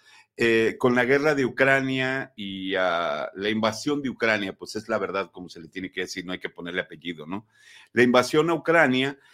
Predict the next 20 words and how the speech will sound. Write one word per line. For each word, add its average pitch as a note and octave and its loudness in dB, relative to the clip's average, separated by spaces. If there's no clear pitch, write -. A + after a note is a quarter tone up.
eh, A2 4
de B2+ 6
Rusia. C#3+ 0
Pero E3 4
dije F3 -4
yo, E3+ 2
no, D#3 -2
o C#3 2
sea, D3 4
me D3 0
gustó D#3+ 4
la G#3 6
plática G3 -2
que D3+ -8
tuvimos D#3 -2
el D3 -4
doctor B2+ 0
Alfaro D3 2
y C#3 -2
yo, C3+ 4